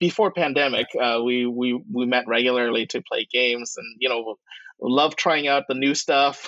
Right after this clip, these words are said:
<laughs> or, you know, would go to, like, some of the old things that they like. But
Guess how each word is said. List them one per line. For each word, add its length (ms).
<laughs> 640
or, 280
you 100
know, 160
would 220
go 220
to, 160
like, 180
some 160
of 60
the 80
old 320
things 260
that 140
they 100
like. 320
But 120